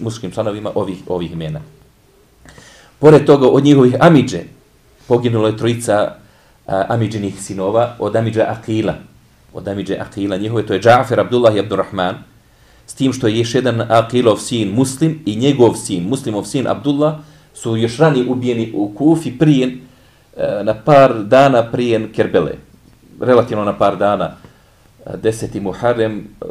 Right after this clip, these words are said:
u, znači, najvjerovatnije da, da je, da je na dan kada je o-, ubijen, sutra dan je, ne, dan prije toga je krenuo, e, Husein iz Mekke prema, prema, prema Kufi, tako da su dani u pitanju kad su,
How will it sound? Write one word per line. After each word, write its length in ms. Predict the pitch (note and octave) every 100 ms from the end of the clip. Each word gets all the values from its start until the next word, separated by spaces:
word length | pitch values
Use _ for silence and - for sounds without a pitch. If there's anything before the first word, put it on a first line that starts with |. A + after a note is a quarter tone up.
| F#2
u, 340 | G2 G2 F#2+ - - _ _ _ _ _ -
znači, 580 | - A2 - A2 G#2 G2+ G2+
najvjerovatnije 560 | A2+ B2 A2+ A2+ A#2
da, 180 | A2 G#2+
da 140 | G#2 A2
je, 140 | G#2+
da 180 | - A2
je 320 | G#2+ G#2+ G#2+ _ _ _ -
na 160 | G#2+
dan 260 | G#2+ D3 C#3
kada 200 | B2+ A#2
je 180 | A2+ A2 A2+
o-, 100 | A2
ubijen, 600 | - A2 D#3+ F3 E3 -
sutra 340 | - D#3+ C#3+
dan 240 | C3 C#3 C3+
je, 120 | B2+
ne, 180 | D3+ -
dan 240 | - D3 D3+
prije 180 | D3
toga 220 | C#3 C3 B2
je 280 | A#2+ A#2+ -
krenuo, 540 | B2 B2 A2 A2 G#2+ - _ _ _ -
e, 260 | G2+ G2+ G2+
Husein 520 | A2+ G2+ B2+ A#2 A2+
iz 160 | G#2+ A2
Mekke 360 | A#2+ - G#2+ -
prema, 320 | F#2+ F#2+ -
prema, 220 | F#2+ F#2 F2 - _ -
prema 180 | F#2 F#2
Kufi, 260 | G2 -
tako 240 | - D#3 C#3
da 60 |
su 140 | C3 C3
dani 240 | B2+ A2
u 60 | G2
pitanju 340 | A#2 A2+ G#2 -
kad 140 | A2
su, 120 | G2